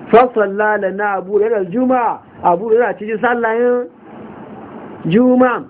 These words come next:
فقرأ بعد سورة الجمعة في الركعة الأخيرة. Bayan Juma'a wace ba raka'a karshe, ci ba raka'a karshe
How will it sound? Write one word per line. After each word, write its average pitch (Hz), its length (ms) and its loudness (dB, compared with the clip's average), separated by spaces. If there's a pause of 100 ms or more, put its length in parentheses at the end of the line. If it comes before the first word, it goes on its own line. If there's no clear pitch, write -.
(280)
فقرأ 202 480 2
بعد 208 540 -2 (100)
سورة 196 380 2
الجمعة 165 640 0
في 202 160 2
الركعة 175 460 -2
الأخيرة. 165 520 0 (300)
Bayan 190 520 2
Juma'a 202 260 0
wace 165 220 -2
ba 185 180 0
raka'a 202 380 -2
karshe, 165 400 -4
ci 170 80 -6
ba 180 220 2
raka'a 202 340 -4
karshe 160 240 -4